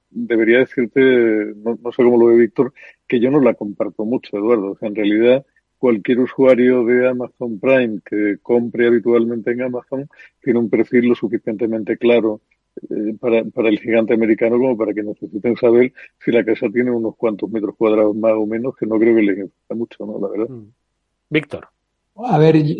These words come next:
Speaker 3: yo, yo creo que esto se engloba entre una más de las noticias de, de por qué, bueno, pues en su día Amazon sacó Alexa, ¿no? Y básicamente se metió en nuestro, en nuestro salón, en nuestra cocina,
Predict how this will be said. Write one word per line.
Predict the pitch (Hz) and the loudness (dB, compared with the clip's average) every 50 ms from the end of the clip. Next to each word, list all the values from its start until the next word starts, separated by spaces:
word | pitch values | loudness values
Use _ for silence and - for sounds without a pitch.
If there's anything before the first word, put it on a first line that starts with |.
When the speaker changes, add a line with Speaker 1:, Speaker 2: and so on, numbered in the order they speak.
| 165 | -2
Speaker 3:
yo, | 127 156 160 165 165 - 180 147 | -2 0 0 0 -2 -2 -4 -4
yo | 127 123 143 139 | -2 0 0 0
creo | 143 151 143 | 0 0 0
que | 135 139 | 0 -2
esto | - - - 120 | -4 -4 -6 -8
se | - - | -6 -4
engloba | 127 127 120 127 123 123 127 127 131 135 151 - _ | -4 -4 -2 -2 -2 0 0 0 -2 -2 -6 -10 _
entre | - 123 113 110 104 - 117 | -10 -10 -10 -10 -8 -6 -4
una | 107 107 113 117 117 117 | -4 -2 -2 -2 0 0
más | 120 117 117 117 | 2 2 2 2
de | 123 | 0
las | 113 110 110 | -2 -2 -2
noticias | 120 113 113 113 117 113 - - 120 120 117 117 120 | -4 -4 -4 -4 -6 -6 -4 -4 -4 -4 -4 -6 -8
de, | 110 110 110 107 101 98 95 95 98 117 | -8 -8 -8 -6 -8 -8 -10 -10 -12 -14
de | 113 107 101 98 - - - - | -14 -12 -10 -8 -8 -8 -8 -8
por | 98 95 98 | -10 -10 -10
qué, | - - 104 107 107 104 | -8 -6 -4 -4 -4 -4
bueno, | 98 104 107 104 101 | -4 -6 -6 -6 -6
pues | - 104 - - | -8 -10 -10 -8
en | 110 | -10
su | - - 101 95 | -10 -8 -6 -6
día | 95 98 98 98 98 98 95 95 95 95 92 92 92 - - - | -4 -4 -4 -6 -6 -6 -6 -6 -6 -6 -6 -6 -8 -10 -8 -8
Amazon | 110 107 95 95 - - 107 | -8 -8 -8 -10 -10 -10 -10
sacó | - - 104 - - 101 95 | -6 -6 -6 -6 -6 -6 -6
Alexa, | 92 113 120 - - - 107 104 113 | -4 -6 -6 -6 -8 -10 -8 -6 -6
¿no? | 107 104 110 127 | -4 -4 -4 -2
Y | 117 104 | -2 -2
básicamente | - - - - 113 107 _ _ _ - 98 95 98 101 117 | -4 -6 -8 -10 -12 -16 _ _ _ -14 -12 -10 -8 -8 -6
se | - - 110 | -6 -4 -4
metió | 101 98 - - 101 101 107 110 _ _ _ _ _ _ _ _ | -6 -6 -6 -6 -6 -6 -6 -8 _ _ _ _ _ _ _ _
en | - 120 107 | -6 -4 -2
nuestro, | 107 107 107 104 - - - 107 104 101 101 101 101 101 101 104 110 - | -2 -2 -4 -4 -6 -8 -6 -4 -4 -2 -2 -4 -4 -4 -6 -6 -6 -4
en | 120 110 | -4 -4
nuestro | 101 98 95 - - - | -4 -4 -8 -8 -8 -8
salón, | 113 - - 101 110 123 131 131 131 135 135 135 143 170 - | -8 -4 -2 0 2 2 2 2 2 2 0 -2 -2 -4 -4
en | 135 117 107 | -6 -6 -6
nuestra | 107 104 - - - 110 | -6 -8 -8 -8 -8 -8
cocina, | - - 104 - - 127 131 131 127 127 131 147 175 | -6 -6 -8 -2 0 2 4 4 4 4 2 0 -2